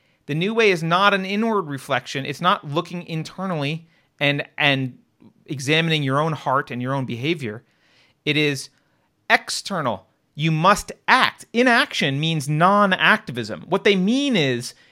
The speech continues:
a, uh, an anti-racist is someone who, when they say supporting anti-racist policy, they means you're either an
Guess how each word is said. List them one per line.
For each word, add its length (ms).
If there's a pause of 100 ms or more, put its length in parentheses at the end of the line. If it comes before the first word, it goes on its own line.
(360)
a, 160 (160)
uh, 360
an 160
anti-racist 960
is 140
someone 300
who, 300 (760)
when 180
they 100
say 160
supporting 680
anti-racist 640
policy, 420
they 160
means 400
you're 180
either 420
an 180